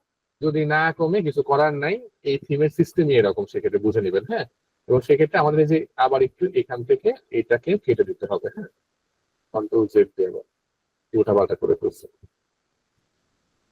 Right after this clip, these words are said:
যে এটা কেটে দিব, এটাকেও কেটে দিব, এটাকেও কেটে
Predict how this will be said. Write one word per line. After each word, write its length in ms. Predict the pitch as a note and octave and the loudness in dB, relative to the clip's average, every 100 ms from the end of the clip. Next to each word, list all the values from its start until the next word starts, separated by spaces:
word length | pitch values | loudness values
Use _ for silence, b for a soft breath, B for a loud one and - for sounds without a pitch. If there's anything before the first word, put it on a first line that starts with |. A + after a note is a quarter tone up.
| _ _ _ _ _ _ _ _ _ _ _ _ _ - G2+ | _ _ _ _ _ _ _ _ _ _ _ _ _ -10 -2
যে 60 | G#2+ | 2
এটা 140 | G#2 A#2 - | 2 0 -4
কেটে 180 | - C#3 A#2 | 0 2 2
দিব, 100 | A#2 G#3+ - _ _ G#2 | 2 0 -4 _ _ -6
এটাকেও 320 | A2 - B2 | -4 2 2
কেটে 160 | B2+ B2 A#2+ | 2 0 2
দিব, 120 | C3 A#3 - _ _ _ D3 | 2 0 -6 _ _ _ -2
এটাকেও 300 | C3+ A2 F2+ | 0 -2 -2
কেটে 160 | F2+ | -2